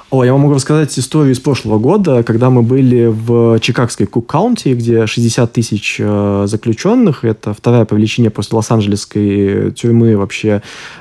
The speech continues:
э, вот место заключения в С Ш А. И там был один интересный момент. Нас сводили тоже по отлично отремонтированной тюрьме с потрясающими, эм,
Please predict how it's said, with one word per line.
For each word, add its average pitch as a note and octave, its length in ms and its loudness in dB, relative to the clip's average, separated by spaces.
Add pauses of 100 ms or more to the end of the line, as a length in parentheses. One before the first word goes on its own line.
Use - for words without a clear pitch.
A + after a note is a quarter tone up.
(120)
э, G2+ 1120 -4
вот - 120 -10
место G#2+ 240 -4
заключения G#2 400 -2
в G2 300 -6
С G#2+ 120 -8
Ш - 140 -4
А. B3 160 -2 (880)
И B2 800 2
там C#3 120 2
был C3 100 2
один B2+ 160 2
интересный A#2+ 240 -2
момент. F#3+ 300 2
Нас C#3 220 0
сводили B2 520 0
тоже G2+ 360 -2
по G#2+ 540 0
отлично C3 420 0
отремонтированной A2+ 960 2
тюрьме C#3+ 480 0
с C3 60 -6
потрясающими, A2 960 -2
эм, G2 2000 -8